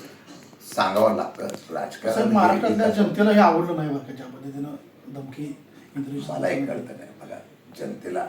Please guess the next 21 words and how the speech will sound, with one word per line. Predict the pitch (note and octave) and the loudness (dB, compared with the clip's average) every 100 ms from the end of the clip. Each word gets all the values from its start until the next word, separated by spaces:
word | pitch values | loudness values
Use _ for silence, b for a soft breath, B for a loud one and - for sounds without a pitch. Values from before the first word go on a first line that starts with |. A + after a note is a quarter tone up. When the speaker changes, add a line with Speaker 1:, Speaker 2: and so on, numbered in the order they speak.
| - | -6
Speaker 1:
आवडत | - - F2+ - | -6 -4 -6 -6
नाही, | - E2 - - - - - - - - - - - - | -10 -10 -14 -18 -20 -20 -20 -20 -20 -20 -20 -20 -20 -10
पण | - F#3+ | -8 -6
जनतेने | F3 - F2+ F#3 | -6 -8 -8 -8
त्याचा, | - - - - - - _ - - | -10 -8 -6 -6 -8 -16 _ -20 -18
न | D#2+ E2 | -14 -8
आवडत | G2 E2+ D#2+ D#2+ - | -4 -2 -2 -4 -8
आहे, | E2+ - | -8 -8
त्याचा | - - - - - D#2 | -10 -10 -8 -8 -12 -14
निषेध | E2 F2 - | -12 -8 -8
करणं | - D2 | -8 -10
गरजेचं | C#2+ C#2 - - - | -12 -14 -16 -20 -20
आहे. | - - - - - - - - _ _ | -20 -20 -20 -20 -20 -20 -20 -20 _ _
ठराविक | - - - | -4 -2 -2
लोकांनी | - - A#2 A#2+ | -4 -4 -4 -4
केला | A2+ G#2 | -4 -6
की | B2 G#2+ | -6 -6
त्याला | G#2+ | -4
राजकीय | G2 F2 - F#2 | -4 -4 -8 -12
रंग | - - | -12 -14
लागतो. | - - - | -16 -20 -20